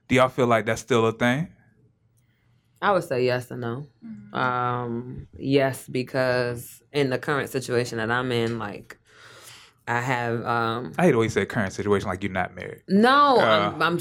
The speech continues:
Speaker 2: about to explain my situation.
Speaker 1: Oh, okay, go ahead, go ahead.
Speaker 2: I have an illness, so I'm home.
Speaker 1: Mm-hmm.
Speaker 2: I'm home now. I don't, I still have a job, but I, I'm not working.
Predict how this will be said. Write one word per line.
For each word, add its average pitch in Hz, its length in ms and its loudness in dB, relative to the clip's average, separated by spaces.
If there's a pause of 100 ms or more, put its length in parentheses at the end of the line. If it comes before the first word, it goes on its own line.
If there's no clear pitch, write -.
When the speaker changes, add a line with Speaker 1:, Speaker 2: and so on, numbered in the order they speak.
(100)
Speaker 2:
about 143 400 -2
to 170 120 -2
explain 143 420 0
my 131 160 2
situation. 123 220 4
Speaker 1:
Oh, - 40 4
okay, 135 160 2
go 147 100 6
ahead, 92 200 -2
go 90 80 -8
ahead. 160 200 0
Speaker 2:
I - 40 -4
have 160 200 -2
an 135 200 -4
illness, 143 580 0
so 131 1040 -2 (140)
I'm 135 220 -2
home. 135 520 -4 (340)
Speaker 1:
Mm-hmm. 95 300 -2 (300)
Speaker 2:
I'm 143 80 -4
home 139 240 0
now. 117 380 -4
I 123 80 -4
don't, 131 280 -2 (160)
I 120 220 -4 (140)
still - 180 -2
have 160 120 0
a 147 60 2
job, 123 260 0
but 113 120 -2
I, 113 260 -2 (400)
I'm 127 260 0
not 123 340 -2
working. 127 460 -6